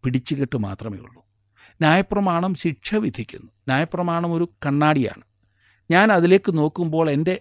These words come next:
അശുദ്ധിയെ ഞാൻ കാണുന്നു. "ഛേ, ജോർജ് വിലിപ്പ്, നീ എത്ര വൃത്തികെട്ടവനാണ്." ഇത് മാത്രമാണ് ന്യായപ്രമാണം എന്നെ കാണിക്കുന്നത്.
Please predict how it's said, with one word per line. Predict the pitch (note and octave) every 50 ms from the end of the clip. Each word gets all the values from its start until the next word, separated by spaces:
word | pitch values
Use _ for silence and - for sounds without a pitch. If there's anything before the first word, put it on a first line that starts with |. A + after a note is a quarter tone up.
| _ -
അശുദ്ധിയെ | C3 B2+ - - G3+ E3+ - - - G#3 G#3 G3
ഞാൻ | F3+ E3 D3+ C#3
കാണുന്നു. | B2+ B2+ A#2 A2+ A2 G2 F#2+ - - -
"ഛേ, | - - A3+ F#3+ - _ _ _ _ _ _ _ _ _ _ _ _ _
ജോർജ് | B2 B2+ C3+ C#3 D3+ D#3 D#3
വിലിപ്പ്, | E3 D3+ C3+ C3 _ - C3 C3
നീ | C#3 C#3
എത്ര | C#3+ - - E3 D3+
വൃത്തികെട്ടവനാണ്." | B2 A#2 A#2+ A#2 _ _ C#3+ C3+ C#3+ A#2 - B2 A#2+ A#2 G2+ F#2 - - - - _ _ _ _ _ _ _ _ _ _ _ _ _
ഇത് | - F3+ F#3+
മാത്രമാണ് | B3+ A#3 F#3+ F3+ F#3+ F#3+ - G3 F3+ E3 E3 D#3+ E3 F3
ന്യായപ്രമാണം | E3 C#3+ A#2+ B2+ D#3 E3 _ F3+ E3+ D#3 D3+ C#3 C#3+ D3
എന്നെ | C#3+ C3 C#3+ E3+ -
കാണിക്കുന്നത്. | - - C3+ C#3+ C#3 - - D#3+ D#3 D3 -